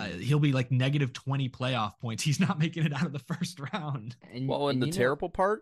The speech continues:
Speaker 3: is they finished twentieth.
Speaker 1: Yeah,
Speaker 3: And they
Speaker 1: they
Speaker 3: didn't
Speaker 1: did
Speaker 2: Yeah,
Speaker 3: win
Speaker 2: with an
Speaker 3: that.
Speaker 2: illegal part.
Speaker 3: They were
Speaker 1: But you
Speaker 3: thirty-fourth in stage one off of speed. D-, uh, Jesus.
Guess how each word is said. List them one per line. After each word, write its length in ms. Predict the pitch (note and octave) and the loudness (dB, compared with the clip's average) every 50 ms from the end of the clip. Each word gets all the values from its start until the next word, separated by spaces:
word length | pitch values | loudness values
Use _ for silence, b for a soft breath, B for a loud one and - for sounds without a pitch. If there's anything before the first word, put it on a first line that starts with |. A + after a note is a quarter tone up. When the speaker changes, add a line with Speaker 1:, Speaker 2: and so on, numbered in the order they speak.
| - _ | -4 _
Speaker 3:
is 140 | D3+ C#3+ C3+ | -4 -2 0
they 100 | C#3+ C#3 | 0 0
finished 320 | - E3+ D3+ C#3 - - | 0 0 -2 -2 -4 -6
twentieth. 440 | - C#3 B2+ G#2+ F2 - - - - - _ _ _ _ _ _ _ _ _ _ _ | -4 -2 -2 -2 -4 -8 -12 -18 -20 -20 _ _ _ _ _ _ _ _ _ _ _
Speaker 1:
Yeah, 360 | C3 C3+ B2+ G#2 F#2 E2+ E2 | -2 0 0 0 0 -2 -2
Speaker 3:
And 80 | - A#2+ | 0 0
they 60 | C3+ | 2
Speaker 1:
they 60 | C#3+ B2+ | 2 4
Speaker 3:
didn't 140 | E3 D3 - | 4 4 4
Speaker 1:
did 60 | C3+ | 4
Speaker 2:
Yeah, 20 | |
Speaker 3:
win 100 | A#2+ - | 4 4
Speaker 2:
with 100 | - - | 4 4
an 140 | - F#3 F3 | 4 4 4
Speaker 3:
that. 80 | E3 D#3 | 4 2
Speaker 2:
illegal 240 | D3+ D3+ D3+ D#3 | 2 0 0 -2
part. 400 | C#3 - D3+ D3 C3+ B2 - - - | -2 -2 -4 -4 -4 -6 -8 -4 0
Speaker 3:
They 120 | C#3+ E3 | 2 4
were 120 | F#3+ G#3+ G3+ | 4 4 4
Speaker 1:
But 100 | D3 C#3 | 4 2
you 40 | C#3+ | 2
Speaker 3:
thirty-fourth 840 | G3+ G3+ G#3 A3 B3 A#3+ G#3+ - - - G3+ F#3+ F#3 F3+ E3 - - | 2 4 4 2 2 -4 -8 -10 -6 -2 0 0 2 0 -2 -2 -4
in 120 | D3 C3+ | -6 -4
stage 460 | - - - E3 D3 D3 D3+ C#3 - | -6 -6 -4 -2 -2 -2 -2 -6 -8
one 300 | B2 B2 B2 C3 C3 A#2+ | -10 -6 -4 -4 -2 -2
off 200 | A2 A2 A2+ - | -2 -4 -4 -6
of 120 | A2 G2 - | -10 -10 -8
speed. 640 | - - - - - C3 B2+ A#2 G2+ F2+ - - - _ _ _ _ _ _ _ _ _ _ _ _ _ _ _ _ _ _ _ | -6 -6 -6 -6 -6 -6 -6 -6 -8 -10 -14 -16 -20 _ _ _ _ _ _ _ _ _ _ _ _ _ _ _ _ _ _ _
D-, 80 | D3 - | -8 -6
uh, 80 | D#3 D3 - _ _ - | -6 -8 -8 _ _ -18
Jesus. 800 | - G3+ A3 G#3 E3+ B2+ G#2+ - - G#2 - - - - - | -14 -10 -6 -4 -4 -4 -6 -8 -12 -16 -18 -20 -20 -20 -20